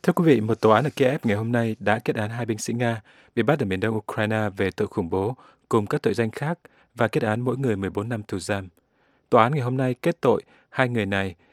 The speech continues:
gây chiến với Ukraine, hỗ trợ một tổ chức khủng bố, gây ra hành động khủng bố và sử dụng vũ khí để kích động xung đột vũ trang. Cả hai bị cáo đều thừa nhận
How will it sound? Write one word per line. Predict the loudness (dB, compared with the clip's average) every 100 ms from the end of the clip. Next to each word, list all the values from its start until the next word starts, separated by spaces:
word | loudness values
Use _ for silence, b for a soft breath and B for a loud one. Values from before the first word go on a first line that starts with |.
| b b b b 0
gây | 0 0
chiến | 0 0 0
với | -4 -4
Ukraine, | -4 -4 0 0 -2 -8 b
hỗ | 0 0
trợ | 2 2 2
một | 2 -2
tổ | -2 -4
chức | -4
khủng | -4 -2
bố, | 0 0 -2 -8 b
gây | 0
ra | 0
hành | -2 -4
động | -2 -2
khủng | -2 -2
bố | -2 -2
và | -2 -2
sử | -2 -2
dụng | -4
vũ | -6
khí | -4 -4 -2 -2
để | -2
kích | -2 -2
động | -2 -4
xung | -6 -4
đột | -4
vũ | -4
trang. | -2 -4 -4 -10 b b b b
Cả | 0
hai | 0
bị | -2
cáo | 0 0 2
đều | 0
thừa | -2 -2
nhận | -2